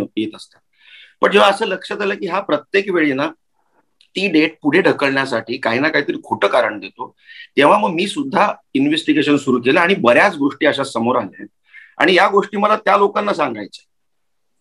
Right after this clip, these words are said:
किंवा मला या गोष्टी disclose करायच्या नाहीत, पण त्या माणसांना मला एक माझी विनंती आहे की त्यांनी post टाकल्यानंतर एकशे बावीस जणांनी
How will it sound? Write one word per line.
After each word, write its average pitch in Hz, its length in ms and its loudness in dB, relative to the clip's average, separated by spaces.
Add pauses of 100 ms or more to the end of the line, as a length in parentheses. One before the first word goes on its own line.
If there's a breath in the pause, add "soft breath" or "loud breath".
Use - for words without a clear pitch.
(140)
किंवा 143 160 2
मला 170 140 4
या 165 100 4
गोष्टी 160 360 0 (100)
disclose 135 360 2
करायच्या 123 340 0
नाहीत, 135 140 -4 (200)
पण 160 160 0
त्या 151 180 2
माणसांना 156 460 -2
मला 147 220 -2
एक 143 60 -2 (160)
माझी 120 180 -2
विनंती 123 460 2
आहे 101 100 -4
की 143 340 0 (280 loud breath)
त्यांनी 139 220 4
post 156 300 -2
टाकल्यानंतर 147 520 0
एकशे 127 320 -4
बावीस 127 440 0
जणांनी 123 460 -4